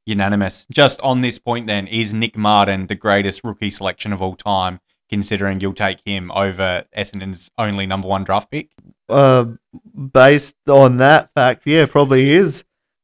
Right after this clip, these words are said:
Speaker 2: Been just a super outlier. So, yeah, as a preseason pickup, he's as good as they come. Um, yeah, I'm happy if I'm Essendon with that.
Speaker 1: All right, so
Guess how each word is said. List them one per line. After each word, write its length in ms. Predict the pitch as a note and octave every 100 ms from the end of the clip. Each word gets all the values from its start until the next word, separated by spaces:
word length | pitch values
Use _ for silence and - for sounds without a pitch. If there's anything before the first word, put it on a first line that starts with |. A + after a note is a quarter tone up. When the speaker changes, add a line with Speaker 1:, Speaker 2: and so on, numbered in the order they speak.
| _ C#3
Speaker 2:
Been 260 | C#3 C3
just 220 | C3+ C3
a 40 | B2+
super 340 | - D3+ E3+
outlier. 560 | A#2 A#2 A2+ A2+ A2+ A#2
So, 180 | - B2
yeah, 360 | A#2+ D3+ C3
as 140 | C3 C3
a 140 | B2
preseason 680 | - - C#3 C#3 C3+ B2+ A#2+
pickup, 360 | D3 C#3+ B2+
he's 160 | C3+ B2+
as 100 | A#2+
good 140 | C#3
as 100 | B2+
they 140 | B2 A2+
come. 320 | C3+ D#3 B2 _ _ _ _ _ _ -
Um, 500 | A#2+ A#2 A#2 A2+ G#2+ -
yeah, 340 | A#2+ C#3 A#2+ _ _ _
I'm 180 | A2+ A#2+
happy 300 | A#2 B2 D3
if 100 | A#2
I'm 140 | A#2+ A2
Essendon 380 | - B2+ A#2
with 100 | A2+
that. 280 | B2+ C3+ - _ _ _ _ -
Speaker 1:
All 140 | F#2 F#2
right, 280 | - - -
so 240 | G2+